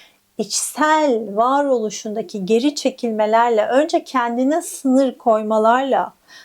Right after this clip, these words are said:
daha sonra diğerlerine sınır koyabileceği har-, ha-, harika bir tablo anlatılmaktadır. Ve sound kavramı eğer bir defa oturtulabilirse, yani kişi,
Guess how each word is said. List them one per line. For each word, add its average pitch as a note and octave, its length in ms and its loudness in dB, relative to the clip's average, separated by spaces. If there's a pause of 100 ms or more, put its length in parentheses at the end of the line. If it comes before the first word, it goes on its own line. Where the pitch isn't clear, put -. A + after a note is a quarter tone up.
(180)
daha A3 240 0
sonra A3 600 0 (160)
diğerlerine G#3 640 0
sınır A#3+ 440 -2
koyabileceği G#3 600 -2
har-, B3 220 -2
ha-, B3+ 280 -4
harika A#3+ 480 0
bir D4 180 -6
tablo C#4 300 0
anlatılmaktadır. G3+ 1200 -8 (1500)
Ve C#4 380 0 (300)
sound E4+ 560 -2
kavramı A3+ 640 0
eğer G3+ 420 0
bir C4 160 0
defa A3+ 380 0
oturtulabilirse, A3+ 1080 0
yani G#3+ 420 -2
kişi, A#3+ 580 -2